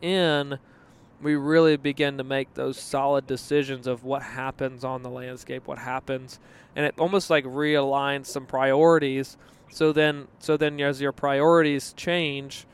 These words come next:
your management styles, your management techniques begin to take in account to those priorities. He said, you know, if we're crease-, increasing <clears throat> quality land masses,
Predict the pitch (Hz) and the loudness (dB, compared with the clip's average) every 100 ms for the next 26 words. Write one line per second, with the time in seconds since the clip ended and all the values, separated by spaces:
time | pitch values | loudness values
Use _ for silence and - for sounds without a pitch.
0 | - - - 135 139 135 135 151 147 - | -20 -20 -12 -4 -4 -2 -2 0 0 -4
1 | 139 - - 135 131 143 147 151 - - | -10 -8 -4 -2 0 2 2 0 -6 -20
2 | - 139 135 139 135 139 131 147 135 139 | -12 -8 -6 -4 -4 -6 -10 -8 -8 -6
3 | 143 151 - - - - - _ - - | -8 -8 -12 -20 -20 -20 -20 _ -20 -20
4 | _ - 147 139 151 147 135 127 147 147 | _ -8 -4 0 2 0 -4 -4 0 0
5 | - - - _ _ - _ - - - | -2 -18 -20 _ _ -20 _ -20 -20 -20
6 | - - 156 143 - 156 151 143 - _ | -14 -6 -4 -4 -2 -2 -2 -4 -12 _
7 | - 151 139 135 131 - 143 131 135 135 | -4 -2 0 -2 -4 -6 -4 -2 -4 -6
8 | 143 - - - - 160 180 160 151 143 | -10 -14 -20 -12 -2 2 4 4 2 2
9 | - 165 - 170 170 - 151 156 156 - | 2 0 2 -2 -2 -6 -4 -2 -2 -2
10 | 147 135 - - 440 381 - - - - | -4 -6 -4 0 0 -2 -6 -16 -20 -10
11 | - 139 147 143 127 131 147 147 135 135 | 0 4 4 2 0 0 0 0 -2 -4
12 | 135 139 131 | -4 -4 -4